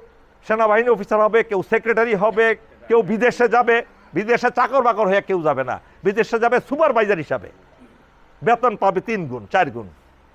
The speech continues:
তা হওয়া উচিত না? বিদেশে যাবে কোনো দালালের মাধ্যমে না, সরাসরি আমরা বিদেশের সাথে যোগাযোগ করব যে আমাদের এখানে একশো জন এরকম লোক আছে, আপনারা দিব, পাঠাবো। পাঠানো সম্ভব না? সম্ভব।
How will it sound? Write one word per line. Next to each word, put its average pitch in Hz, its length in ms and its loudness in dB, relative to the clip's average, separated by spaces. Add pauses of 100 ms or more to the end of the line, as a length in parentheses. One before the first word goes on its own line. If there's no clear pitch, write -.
(160)
তা 175 140 2
হওয়া 202 140 2
উচিত 202 280 -4
না? 302 220 0 (500)
বিদেশে 285 420 2
যাবে 311 240 2
কোনো 277 200 0
দালালের 254 460 2
মাধ্যমে 202 340 -2
না, 185 160 0
সরাসরি 311 560 0
আমরা 294 260 2
বিদেশের 226 340 -2
সাথে 190 260 -4
যোগাযোগ 175 360 -4
করব 135 340 -6 (540)
যে 180 160 0
আমাদের 185 400 0
এখানে 190 320 -2
একশো 170 400 -2
জন 175 180 -6
এরকম 170 360 -6
লোক - 140 -2
আছে, 185 220 -2
আপনারা 131 260 -6
দিব, 110 180 -10
পাঠাবো। 104 360 -10
পাঠানো 160 240 -6
সম্ভব 190 300 -2
না? 302 200 0 (920)
সম্ভব। 262 360 2